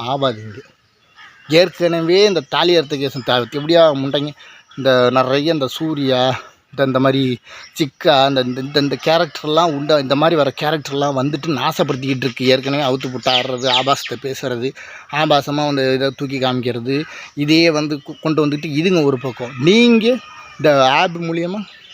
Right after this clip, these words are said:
அது ஒரு பக்கம். இப்படி வந்து நம்மளை கெடுக்கிறதுக்குன்னு நிறைய விஷயங்கள் இதுக்குள்ள இருக்கு. நீங்க கெடுக்கிற விஷயத்தை பார்ப்பீங்களா, நல்ல விஷயத்தை பார்ப்பீங்களா, அது உங்க சாய்ஸ். சொல்ல வேண்டியது என்னுடைய ரைட்ஸ். ஓகேவா? ஓகே ஃப்ரெண்ட்ஸ், நல்லபடியா இருங்க,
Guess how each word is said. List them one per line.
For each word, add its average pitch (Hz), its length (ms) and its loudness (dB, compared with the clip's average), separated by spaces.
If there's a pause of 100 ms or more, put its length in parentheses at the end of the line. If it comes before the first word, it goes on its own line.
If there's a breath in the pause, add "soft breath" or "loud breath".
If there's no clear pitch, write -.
(500)
அது 180 260 2
ஒரு 175 120 2
பக்கம். 143 300 -6 (720 loud breath)
இப்படி 208 280 2
வந்து 220 200 6
நம்மளை 196 340 2
கெடுக்கிறதுக்குன்னு 202 840 2
நிறைய 170 280 0
விஷயங்கள் 226 440 -2
இதுக்குள்ள 160 260 2
இருக்கு. 123 320 -2 (220)
நீங்க 139 200 -4
கெடுக்கிற 175 320 2
விஷயத்தை 175 340 4
பார்ப்பீங்களா, 170 380 2
நல்ல 151 220 4
விஷயத்தை 143 300 0
பார்ப்பீங்களா, 117 320 -6 (260)
அது 135 240 -2
உங்க 123 220 -2
சாய்ஸ். 120 340 -8 (460)
சொல்ல 151 280 2
வேண்டியது 147 320 2
என்னுடைய 107 400 -6
ரைட்ஸ். 113 440 -6 (220)
ஓகேவா? 120 360 2 (680)
ஓகே 165 280 4
ஃப்ரெண்ட்ஸ், 147 360 -2 (240)
நல்லபடியா 147 500 2
இருங்க, 131 420 -2